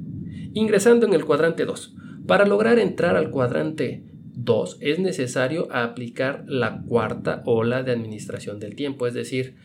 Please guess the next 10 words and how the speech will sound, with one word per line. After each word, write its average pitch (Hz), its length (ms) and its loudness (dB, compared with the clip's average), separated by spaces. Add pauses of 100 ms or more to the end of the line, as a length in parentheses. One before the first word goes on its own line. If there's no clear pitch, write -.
(180)
administrar 117 760 -4 (360)
no 123 200 -2
el 135 100 -4
tiempo, 190 420 -2
sino 127 220 -8
nosotros 117 460 -8
mismos, 131 460 -8 (220)
¿ok? - 180 -10 (760)
Y 226 160 0
revisar 208 800 -2